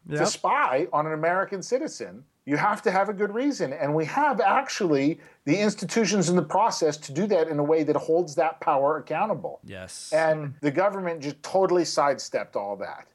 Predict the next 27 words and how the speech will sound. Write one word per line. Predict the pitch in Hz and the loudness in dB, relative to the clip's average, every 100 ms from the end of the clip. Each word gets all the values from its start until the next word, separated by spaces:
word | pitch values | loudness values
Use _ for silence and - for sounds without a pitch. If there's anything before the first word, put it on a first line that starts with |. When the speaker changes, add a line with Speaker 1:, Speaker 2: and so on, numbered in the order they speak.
| _ | _
Speaker 2:
And | 147 143 143 | 0 0 0
that's | 120 220 226 | 0 2 2
what | 196 180 | 0 0
we | 151 | -2
should | 143 135 | -4 -8
be | 165 151 | -8 -6
angry | 139 143 139 127 | -6 -4 -2 0
about, | 120 117 120 135 | 2 2 2 0
much | 143 147 | -2 0
more | 147 143 131 | 0 2 2
than | 127 | 0
the | 120 | 0
loss | 120 117 110 | 4 2 0
of | - | -2
privacy, | 120 123 107 92 95 | 2 2 0 -4 -8
'cause | 104 | -6
the | 123 | 0
loss | 160 160 | 2 0
of | 123 | -2
privacy | 135 135 123 104 113 | 0 2 0 -2 -4
is | 101 | -4
kinda, | - 127 | -2 0
like, | 113 110 | 2 0
impossible | 104 92 113 110 - 101 98 | -2 0 2 2 2 2 2
to | 98 | 4
actually | 104 104 95 104 98 | 4 2 0 -2 -4
navigate. | 95 95 92 85 78 73 | -2 -2 -2 -2 -6 -6